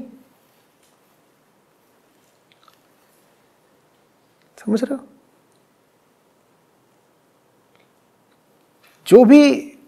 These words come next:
छोटी छोटी कामनाएं हैं, वो आपको सीमित ही नहीं रखती हैं, वो आपके मन में बात डाल देती हैं कि सीमित होना आपकी किस्मत है। छोटी कामना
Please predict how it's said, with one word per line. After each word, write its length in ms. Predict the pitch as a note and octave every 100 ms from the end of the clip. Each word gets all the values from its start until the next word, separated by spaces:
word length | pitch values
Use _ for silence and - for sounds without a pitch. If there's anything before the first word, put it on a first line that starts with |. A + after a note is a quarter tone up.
| -
छोटी 420 | - G3+ G#3 C4+
छोटी 340 | - G3+ G#3+ A3
कामनाएं 640 | F#3 E3 E3 D#3 D#3 C#3+
हैं, 440 | C3+ D3 A2 - - _ _ _ _ _ _ _ _ - _ _ _ _ _ _ _ _ - -
वो 60 |
आपको 300 | B3+ - C#4
सीमित 500 | A#3+ - A3 A3+ C4
ही 80 | A#3+
नहीं 160 | A#3 A3+
रखती 380 | G3+ - E3 D#3+
हैं, 220 | F#3+ A3+
वो 500 | G#3 G#3+ A3+ A3+ - - D3+
आपके 680 | D3+ E3 E3+ - E3 -
मन 180 | A3+ F3+
में 280 | F#3 G#3 F3
बात 200 | E3+ F3
डाल 300 | D3 C3+ D3+
देती 260 | D#3+ D#3+ G3
हैं 140 | A3+
कि 100 | A#3+
सीमित 460 | - E3+ F3 F3+ E3
होना 520 | F3+ A3 - - -
आपकी 340 | E3+ E3 - G#3
किस्मत 440 | E3+ D#3 D#3 C3+
है। 300 | C3 A#2 - - _ _ _ _ _ _ _ _ _ _ _ _ _ _ _ _ _ _ _ _ _ _ _ _ _ _ _ _ _ _ _ _ _ _ _ -
छोटी 380 | - D#3 B3 A#3+
कामना 800 | A3 G#3+ A3 A#3 B3+ B3+ -